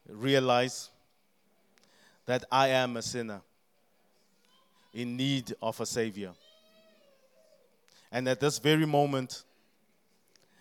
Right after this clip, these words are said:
I realize that you died for me on the cross of,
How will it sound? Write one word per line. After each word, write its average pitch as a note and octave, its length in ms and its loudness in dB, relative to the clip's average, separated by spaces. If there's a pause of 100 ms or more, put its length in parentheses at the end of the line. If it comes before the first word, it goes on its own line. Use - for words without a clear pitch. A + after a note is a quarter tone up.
(200)
I A#2 100 0
realize C3 640 2
that A#2+ 220 -4
you A#2 80 -8
died B2+ 280 4
for A#2 160 -4
me C3 260 -4 (1800)
on B2 180 -4
the A#2 100 -6
cross C3+ 360 2
of, A#2+ 140 -4